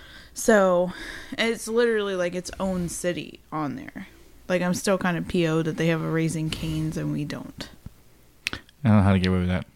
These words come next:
Speaker 2: Some military contract. Yeah.
Speaker 1: Yeah.
Speaker 2: But no, Marines are trained there. They, they train in different facilities there.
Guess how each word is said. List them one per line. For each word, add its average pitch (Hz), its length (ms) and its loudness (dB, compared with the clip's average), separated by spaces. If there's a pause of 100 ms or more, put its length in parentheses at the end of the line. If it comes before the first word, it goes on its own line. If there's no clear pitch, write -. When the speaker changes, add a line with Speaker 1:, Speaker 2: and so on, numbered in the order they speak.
(160)
Speaker 2:
Some 101 140 2
military 92 320 4
contract. 92 540 -2 (260)
Yeah. 98 160 4 (640)
Speaker 1:
Yeah. 180 120 -4
Speaker 2:
But 123 100 8
no, 117 140 8
Marines 143 360 8
are 139 40 2
trained 135 300 6
there. 127 120 6
They, 104 220 6
they 98 260 4
train 117 260 4
in 107 80 6
different 101 320 2
facilities 101 540 0
there. 98 440 6